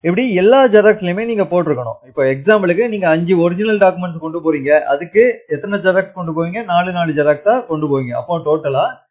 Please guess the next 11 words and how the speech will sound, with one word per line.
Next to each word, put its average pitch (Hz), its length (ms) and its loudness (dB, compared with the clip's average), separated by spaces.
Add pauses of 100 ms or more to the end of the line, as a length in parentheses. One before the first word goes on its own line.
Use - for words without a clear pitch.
(220)
இருபது 196 440 2
ஜெராக்ஸ் 160 400 2
கொண்டு 147 200 -4
போவீங்க. 123 400 -6
இந்த 131 160 -6
இருபது 208 480 2
ஜெராக்ஸ்லயுமே 160 920 0
நீங்க 147 440 -6 (100)
செல்ஃப் 165 240 -2
அட்டஸ்டட் 127 440 -4
பண்ணியிருக்கணும். 113 460 -8